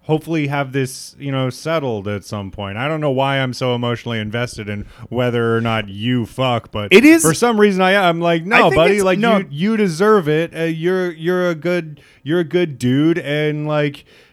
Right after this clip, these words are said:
Speaker 1: uh, it's just, uh, it's, it's, it's a fucking bummer, and it's just this, like, stupid mix of circumstances,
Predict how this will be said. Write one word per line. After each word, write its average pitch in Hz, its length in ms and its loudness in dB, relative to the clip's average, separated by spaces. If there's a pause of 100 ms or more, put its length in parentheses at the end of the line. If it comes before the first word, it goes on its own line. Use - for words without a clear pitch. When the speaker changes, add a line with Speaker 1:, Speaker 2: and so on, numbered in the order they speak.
(140)
Speaker 1:
uh, 143 540 0
it's 156 460 -10
just, - 500 -4
uh, 147 440 -4
it's, 151 300 -10
it's, - 240 -10
it's 147 200 -8
a 151 60 -2
fucking 151 480 -4
bummer, 135 720 -2
and 135 220 -6
it's 131 260 -8
just 127 260 -10
this, 131 200 -8
like, 131 180 -6
stupid 135 680 -6
mix 123 300 -4
of 107 120 -8
circumstances, 123 1000 -6